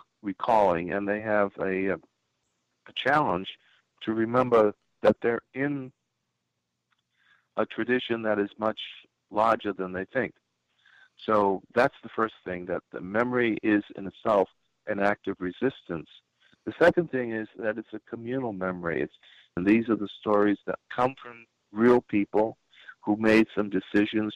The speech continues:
to remember it in certain ways, and we can pass them on.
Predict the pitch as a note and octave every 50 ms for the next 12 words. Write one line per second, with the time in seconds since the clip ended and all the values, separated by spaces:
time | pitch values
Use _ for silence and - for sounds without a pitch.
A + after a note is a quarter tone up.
0 | - - G#2 G2+ G2 G2 G2 G#2 G2+ G2+ G#2+ G#2+ G2+ - - F#2 - - F2 F2+
1 | F#2 F#2 F2+ F2+ F2+ F2 F2+ F2+ G2+ A#2+ - _ _ _ _ _ _ _ _ _
2 | _ _ - - G#2+ G#2 G#2 G#2+ A2 G#2+ A2+ A2+ A2+ - - A#2 A2+ A2+ - A2+
3 | A#2 A#2 A2+ - - A#2 A2+ A#2+ C3 C3 G2+ - -